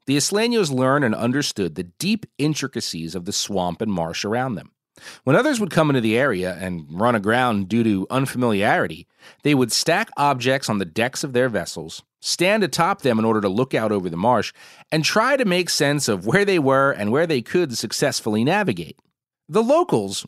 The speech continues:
witnessing this recurring phenomenon, found humor in it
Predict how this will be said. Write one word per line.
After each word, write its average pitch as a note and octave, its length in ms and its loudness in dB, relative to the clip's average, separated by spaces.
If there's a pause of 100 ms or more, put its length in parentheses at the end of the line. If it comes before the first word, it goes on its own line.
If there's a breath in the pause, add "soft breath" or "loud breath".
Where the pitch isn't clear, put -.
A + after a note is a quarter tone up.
witnessing E3+ 720 2
this C3+ 180 0
recurring D3+ 440 2
phenomenon, A#2+ 840 0
found E3+ 220 4
humor B3+ 300 2
in A2+ 100 -2
it F2 140 -8